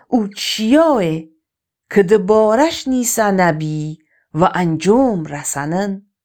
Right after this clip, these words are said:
اون ده صلیب آوردن و هارو نیانش ده قر. اما خدا اون ده مردیا زن نکرد و ونو که واردش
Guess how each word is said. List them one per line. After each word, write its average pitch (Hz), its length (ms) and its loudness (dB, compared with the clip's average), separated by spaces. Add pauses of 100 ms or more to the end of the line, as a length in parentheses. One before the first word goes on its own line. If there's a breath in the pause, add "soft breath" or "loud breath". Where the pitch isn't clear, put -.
(280)
اون 165 400 2
ده 165 120 -2
صلیب 175 760 -2 (300 soft breath)
آوردن 175 680 2
و 165 140 0
هارو 180 640 0 (440 loud breath)
نیانش 165 680 2
ده 147 60 -10
قر. 196 440 -4 (1080)
اما 170 720 2
خدا 220 760 0 (640)
اون 214 420 4
ده 180 160 2
مردیا 185 720 2
زن 190 500 0
نکرد 262 580 -4 (1000)
و 175 160 2
ونو 190 560 2
که 285 60 4
واردش 262 800 0